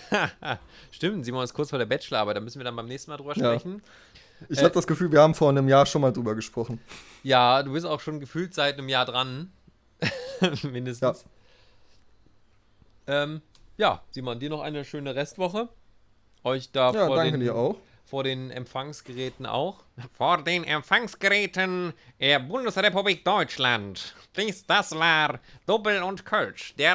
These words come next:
Speaker 1: Podcast. Nein. <laughs> So, Simon. Und da du immer noch der Einzige bist, dem ich diese Rolle verteilen kann, hast du
Speaker 2: Ja.
Speaker 1: die letzten Worte. Bitteschön.
Speaker 2: Ja. Äh, ja, viele, äh, Grüße an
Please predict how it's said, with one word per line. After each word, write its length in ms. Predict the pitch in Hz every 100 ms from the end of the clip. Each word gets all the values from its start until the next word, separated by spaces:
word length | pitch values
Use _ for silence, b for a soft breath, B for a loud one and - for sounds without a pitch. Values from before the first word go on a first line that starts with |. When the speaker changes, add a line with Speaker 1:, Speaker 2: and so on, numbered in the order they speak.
| 180
Speaker 1:
Podcast. 840 | - 190 - - 107 80 - - B B B
Nein. 200 | - 110 - - - -
<laughs> 680 | 240 - - - - 147 135 - _ - 320 b b b b -
So, 160 | 208
Simon. 340 | 190 175 127 101 - - -
Und 480 | 202 254 269 - - - - - b b b
da 240 | 160 180
du 220 | 180 185 - -
immer 200 | 226 196
noch 160 | 165
der 140 | 151 147
Einzige 360 | 151 160 156 147
bist, 320 | 165 165 -
dem 180 | 151 151
ich 100 | 143
diese 360 | 151 139 147
Rolle 520 | 135 147 147 147 139 -
verteilen 460 | 147 156 147 135
kann, 460 | 123 123 139 190 202 - - _ -
hast 220 | 139 135
du 400 | 156 180 190 196 - - _ _
Speaker 2:
Ja. 220 | 135 131 - -
Speaker 1:
die 80 | 139
letzten 260 | 143 - 127
Worte. 400 | 104 95 92 107 -
Bitteschön. 420 | 110 - - - - - - - - -
Speaker 2:
Ja. 160 | 117 - b b b b 139
Äh, 180 | 143
ja, 220 | 170 175 120
viele, 640 | 180 175 165 147 147 143
äh, 40 | 135
Grüße 600 | 143 175 - 220 202 113
an 320 | 147 151